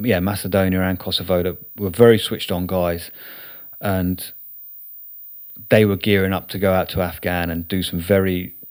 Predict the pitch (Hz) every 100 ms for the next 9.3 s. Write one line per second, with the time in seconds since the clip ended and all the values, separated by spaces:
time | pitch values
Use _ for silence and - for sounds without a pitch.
0 | - - 80 135 120 - 123 110 95 90
1 | - - - - - - - - - -
2 | 110 110 107 104 95 101 95 92 98 92
3 | 87 92 85 - - - - 95 95 85
4 | 90 82 85 82 92 - - - - -
5 | - - 104 92 90 87 90 - - -
6 | - - - - - - 104 92 98 120
7 | 104 92 90 92 87 90 82 87 - -
8 | - - - - 92 87 87 87 104 98
9 | 90 -